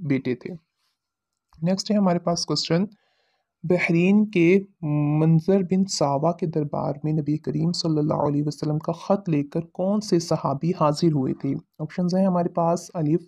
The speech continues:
हज़रत अमर बिन अल आस, बे हज़रत अला बिन अल हदरमी, जीम हज़रत जाफ़र बिन तैयार, दाल कोई भी नहीं। तो करेक्ट आंसर है हमारे पास बे हज़रत अला बिन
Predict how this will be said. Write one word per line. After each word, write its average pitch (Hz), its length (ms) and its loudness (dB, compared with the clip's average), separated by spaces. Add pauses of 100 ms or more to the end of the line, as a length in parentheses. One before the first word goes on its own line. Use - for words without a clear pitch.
(120)
हज़रत 165 240 -2 (120)
अमर 160 260 2
बिन 160 320 0
अल 151 200 -2
आस, 135 360 -2 (640)
बे 151 280 0 (320)
हज़रत 175 340 0
अला 156 360 4
बिन 175 340 0
अल 170 140 2 (160)
हदरमी, 151 560 2 (520)
जीम 156 360 0 (200)
हज़रत 165 220 -2
जाफ़र 160 480 0
बिन 180 200 0
तैयार, 147 560 0 (520)
दाल 160 360 2 (120)
कोई 190 200 -2
भी 160 160 0
नहीं। 139 260 -2 (180)
तो 160 60 -8
करेक्ट 165 280 -2
आंसर 170 280 0
है 196 60 4
हमारे 180 240 2
पास 170 380 0
बे 151 400 -2
हज़रत 165 360 -2
अला 156 440 4
बिन 170 340 -4